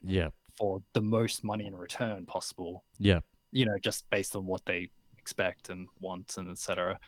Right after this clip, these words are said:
Speaker 2: And it usually doesn't, like, it works out fine 'cause I Ps have strong awareness and attach rates and all that. But it's, um, it's not,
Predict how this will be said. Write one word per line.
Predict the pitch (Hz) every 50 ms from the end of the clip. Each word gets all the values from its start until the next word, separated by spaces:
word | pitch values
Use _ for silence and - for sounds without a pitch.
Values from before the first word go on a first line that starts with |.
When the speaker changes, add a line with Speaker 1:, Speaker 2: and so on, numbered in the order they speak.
| - _ _
Speaker 2:
And | 131 147
it | 147
usually | 180 220 196 151 135
doesn't, | 113 127 127 113 117 107 123
like, | 120 113 107
it | - 156 156 147 _ _
works | 151 165 165 151 -
out | - 127 117 -
fine | - - 117 113 113 110
'cause | - - 117 98 101
I | 98 104 104
Ps | - - 107 107 104 - - -
have | 104 98 -
strong | - - - 107 98 95 95 95 - _ _ _ _ _ _ - - - - - -
awareness | - 107 98 95 98 101 104 107 107 107 - - -
and | 104 98 98 101 - _ _ _ - _ _ _ _ -
attach | - - 107 104 - -
rates | 101 101 95 - -
and | - 101
all | 98 98 98
that. | 98 98 101 101 _ - - - - - - _ _ _ _ -
But | 104 101 95 92 - -
it's, | 104 98 101 - - - 104
um, | 95 95 92 95 92 95 92 - - - - - - - - - - _ - _ _ _ _ _ _ _ _ _ _ _ _ _ _ _
it's | 120 117 - - 190 _ _ _ _ _
not, | 143 127 - 143 147 147